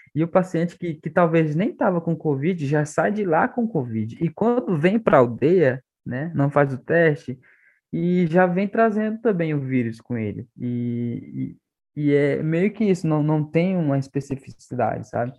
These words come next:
É, por exemplo, se a pessoa sai com covid dentro do carro, a, a pessoa que não tá com covid já vai tudo junto, daí vai se espalhando.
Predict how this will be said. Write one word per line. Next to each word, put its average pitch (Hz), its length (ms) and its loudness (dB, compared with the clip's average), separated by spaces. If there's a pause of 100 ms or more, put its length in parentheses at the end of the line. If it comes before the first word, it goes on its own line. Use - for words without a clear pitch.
(440)
É, 117 300 2
por 147 200 -4
exemplo, 135 300 0
se - 140 -4
a 156 80 4
pessoa 156 400 0
sai 147 200 0
com 147 140 -8
covid 156 580 -2
dentro 147 300 -2
do 147 120 -4
carro, 156 360 2
a, 151 440 4
a 131 40 -4
pessoa 165 360 -2
que 165 140 -2
não 214 200 2
tá 226 180 6
com 202 120 -2
covid 180 340 0
já 170 160 2
vai 180 220 0
tudo 262 260 -4
junto, 190 400 -2
daí 160 260 2
vai 185 140 2
se 190 120 -12
espalhando. 170 520 -2